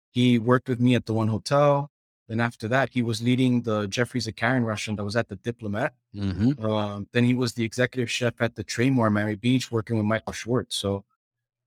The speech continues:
Speaker 1: both of them have lots to be, to be proud of. You know, these are kids that came here, not really knowing the language, not really knowing our local Miami culture, and, and really excelled. And both of them are working at very high levels to today.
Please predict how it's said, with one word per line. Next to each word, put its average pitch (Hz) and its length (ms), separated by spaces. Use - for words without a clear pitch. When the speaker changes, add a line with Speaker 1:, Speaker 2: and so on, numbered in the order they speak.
Speaker 1:
both 135 220
of 127 60
them 107 160
have 117 280
lots 113 340
to 113 140
be, 110 480
to - 100
be 113 120
proud 117 320
of. 85 200
You 90 100
know, 98 160
these 113 260
are 117 400
kids 127 340
that 110 180
came 127 200
here, 143 380
not 127 220
really 139 140
knowing 135 240
the 123 80
language, 131 480
not 120 200
really 131 200
knowing 120 480
our 110 160
local 120 360
Miami 110 760
culture, 104 500
and, 104 180
and 110 180
really 135 200
excelled. 113 640
And 107 300
both 120 200
of 131 80
them 110 160
are 104 80
working 113 380
at 104 60
very 113 220
high 110 160
levels 110 380
to - 120
today. 107 380